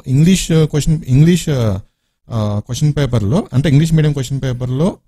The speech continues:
ఒక meaning అయితే వస్తుంది. తెలుగు medium question పేపర్‌లో ఒక meaning అయితే వస్తుంది. So, different different meanings అయితే మనకు వస్తున్నాయని చెప్పేసి students,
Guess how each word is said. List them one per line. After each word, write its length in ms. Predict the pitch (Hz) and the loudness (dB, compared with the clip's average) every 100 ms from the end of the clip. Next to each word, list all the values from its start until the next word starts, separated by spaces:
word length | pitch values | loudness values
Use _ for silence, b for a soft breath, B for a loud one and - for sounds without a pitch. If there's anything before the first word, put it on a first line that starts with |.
| _ _ _ _ | _ _ _ _
ఒక 160 | 110 120 | -6 0
meaning 420 | 151 139 143 147 | 2 4 4 4
అయితే 180 | 135 143 | 0 0
వస్తుంది. 480 | 120 - 101 98 220 - _ _ _ _ 139 | -2 -2 -4 -2 -4 -4 _ _ _ _ -2
తెలుగు 200 | 165 202 | 2 4
medium 260 | 196 196 | 4 2
question 300 | 175 165 156 | 0 -2 -2
పేపర్‌లో 480 | 151 139 131 170 233 | -2 -2 -2 -2 -2
ఒక 140 | 147 143 | -4 0
meaning 300 | 143 143 120 | 2 2 2
అయితే 180 | 113 | 0
వస్తుంది. 400 | 135 - - 82 80 _ - | -2 -4 -4 -6 -8 _ -8
So, 80 | 143 | -4
different 320 | 135 165 165 | -2 0 0
different 220 | 165 160 | 0 0
meanings 220 | 143 147 | 2 0
అయితే 180 | 147 143 | 0 -2
మనకు 220 | 135 117 | -2 0
వస్తున్నాయని 340 | 120 - 135 110 | 0 0 0 0
చెప్పేసి 280 | 110 139 - | 0 -4 -6
students, 420 | 143 139 143 | 0 2 2